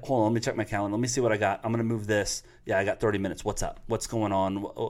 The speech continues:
wh-, what can I, what can I help you with?" "Well, you know, this customer's doing this. I don't know what to do about this.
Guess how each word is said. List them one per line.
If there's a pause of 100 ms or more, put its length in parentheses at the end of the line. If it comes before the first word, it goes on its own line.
wh-,
what
can
I,
what
can
I
help
you
with?"
"Well,
you
know,
this
customer's
doing
this.
I
don't
know
what
to
do
about
this.